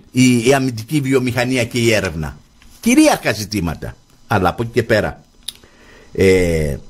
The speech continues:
η χώρα, οποιαδήποτε χώρα, όχι μόνο η δική μας, πώς μπορεί να υπερασπιστεί; Με οικονομική ισχύ, με διεθνείς σχέσεις,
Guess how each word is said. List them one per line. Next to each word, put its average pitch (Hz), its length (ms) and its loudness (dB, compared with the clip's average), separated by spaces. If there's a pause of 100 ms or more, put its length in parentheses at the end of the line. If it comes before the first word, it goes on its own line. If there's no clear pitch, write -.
(460)
η 101 80 4
χώρα, 139 560 2 (520)
οποιαδήποτε 208 580 0
χώρα, 73 380 -6 (1000)
όχι 113 220 0
μόνο 110 200 2
η 98 100 0
δική 80 280 -6
μας, 117 240 -2 (680)
πώς 180 180 2
μπορεί 135 280 2
να 117 100 0
υπερασπιστεί; 95 760 -2 (520)
Με 107 180 4
οικονομική 101 720 0
ισχύ, 120 500 2 (680)
με 120 240 4
διεθνείς 127 720 -2
σχέσεις, - 680 -2